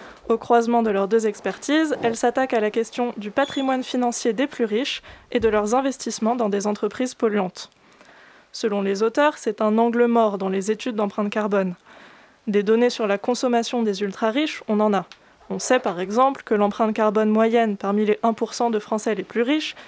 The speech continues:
est treize fois plus importante que parmi les cinquante pour cent les plus pauvres, du fait de leur mode de vie. Mais cette fois,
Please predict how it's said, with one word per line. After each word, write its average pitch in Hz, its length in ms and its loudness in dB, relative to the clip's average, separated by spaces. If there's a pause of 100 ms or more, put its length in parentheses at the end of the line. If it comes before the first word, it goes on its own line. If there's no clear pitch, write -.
(100)
est 226 100 0
treize 254 300 0
fois 269 200 2
plus 208 200 -4
importante 226 480 0
que - 120 -6
parmi 226 300 0
les 226 120 0
cinquante 233 340 -2
pour 226 160 -4
cent 277 140 0
les 247 100 2
plus 233 160 -6
pauvres, 208 400 0 (100)
du 190 120 -6
fait 254 200 0
de 220 80 0
leur 208 140 0
mode 208 180 -2
de 196 120 -4
vie. 175 180 -8 (1000)
Mais 277 100 2
cette 254 220 0
fois, 226 320 2